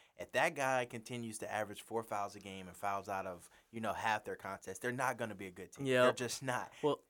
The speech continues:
Speaker 2: he was in foul trouble against, uh, Xavier, and they had to take him out right away, and they
Speaker 1: Exactly.
Speaker 2: still ended up going overtime. So imagine if they would,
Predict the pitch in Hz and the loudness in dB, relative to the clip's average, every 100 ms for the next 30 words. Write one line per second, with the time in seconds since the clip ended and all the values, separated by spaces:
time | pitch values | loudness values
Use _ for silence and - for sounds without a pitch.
0 | _ - 190 220 202 170 175 175 185 170 | _ 0 4 6 6 10 10 10 6 8
1 | 151 151 139 - - 131 120 117 123 185 | 8 6 2 -4 0 4 4 4 8 8
2 | 180 120 120 131 139 127 165 160 139 165 | 8 6 6 8 6 6 4 4 8 8
3 | 117 123 113 110 117 139 147 113 202 233 | 10 8 8 8 8 10 8 10 12 12
4 | 196 170 156 175 170 185 208 160 135 107 | 12 12 12 12 12 10 8 6 4 4
5 | 107 - 143 139 135 147 165 170 165 156 | 4 8 12 12 10 10 8 6 6 8
6 | 151 | 6